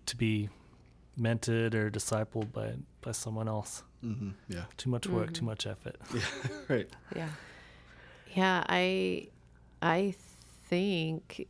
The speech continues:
Speaker 4: there's a lot competing, just time.
Speaker 2: Yeah.
Speaker 4: Like,
Speaker 1: Yeah.
Speaker 4: there's a lot competing both for time and then mental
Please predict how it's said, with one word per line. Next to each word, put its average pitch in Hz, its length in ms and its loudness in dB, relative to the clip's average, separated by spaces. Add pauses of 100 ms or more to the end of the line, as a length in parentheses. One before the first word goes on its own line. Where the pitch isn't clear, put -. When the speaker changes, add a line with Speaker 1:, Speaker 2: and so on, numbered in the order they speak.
Speaker 4:
there's 160 340 4
a 165 40 4
lot 156 280 2
competing, 160 840 0
just - 360 2
time. 151 580 0 (260)
Speaker 2:
Yeah. 92 220 -2
Speaker 4:
Like, 160 200 6
Speaker 1:
Yeah. 120 60 -4
Speaker 4:
there's 160 180 6
a 170 60 6
lot 165 220 4
competing 160 580 0
both 151 240 4
for - 200 0
time 156 520 2
and 156 200 2
then 151 200 2
mental 147 640 2